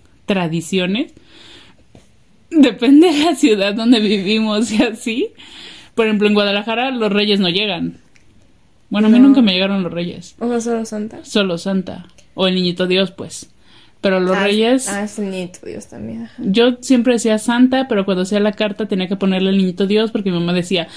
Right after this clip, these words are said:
Speaker 1: "Aquí no llega Santa, llega el niñito Dios".
Speaker 2: Ok.
Speaker 1: Ajá. Pero los reyes era así de que me traían dinero, pero dinero así,
Speaker 2: <laughs>
Speaker 1: cincuenta pesos o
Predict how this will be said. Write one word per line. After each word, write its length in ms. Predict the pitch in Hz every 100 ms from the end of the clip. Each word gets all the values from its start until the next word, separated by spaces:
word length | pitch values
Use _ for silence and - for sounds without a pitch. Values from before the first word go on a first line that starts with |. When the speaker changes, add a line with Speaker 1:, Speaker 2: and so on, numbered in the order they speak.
| -
Speaker 1:
"Aquí 200 | 262 285
no 100 | 381
llega 200 | 359 370
Santa, 280 | 370 339 320
llega 160 | 311 339
el 60 |
niñito 280 | 330 302 320
Dios". 380 | 302 294 269 - - - - - - -
Speaker 2:
Ok. 400 | 220 214 196 214 - - 202 185
Speaker 1:
Ajá. 380 | 185 170 107 - _ _ _ - - - _
Pero 420 | 214 190 190 185
los 180 | 185 185
reyes 320 | 190 202 208
era 140 | 214 196
así 160 | 202
de 100 | 180
que 80 | 175
me 120 | 170
traían 720 | 165 160 165 175 170 165 143 - - - _ -
dinero, 500 | 175 170 160 139 135 _ 190
pero 220 | 170 160
dinero 340 | 165 170 165
así, 280 | 175 220 165
Speaker 2:
<laughs> 20 |
Speaker 1:
cincuenta 400 | 160 151 160 160 -
pesos 480 | 127 - -
o 40 | -